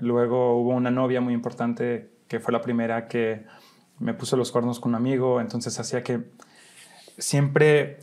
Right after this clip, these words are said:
quise demostrar que valía la pena. Entonces, lo que al principio pensaba que era lo peor que me podía pasar en la vida fue lo mejor, porque me dieron ganas de ser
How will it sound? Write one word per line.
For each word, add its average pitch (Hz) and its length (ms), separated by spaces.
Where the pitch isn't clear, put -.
quise 143 260
demostrar 135 600
que 120 460
valía 123 500
la 120 160
pena. 123 460
Entonces, 127 840
lo 135 320
que 139 140
al 131 120
principio 135 380
pensaba 131 300
que 143 80
era 131 100
lo 135 140
peor 120 180
que 123 100
me 120 120
podía 117 260
pasar 123 220
en 120 60
la 113 60
vida 139 400
fue 113 560
lo 127 140
mejor, 131 420
porque 135 240
me 127 100
dieron 127 180
ganas 127 300
de 117 180
ser 123 380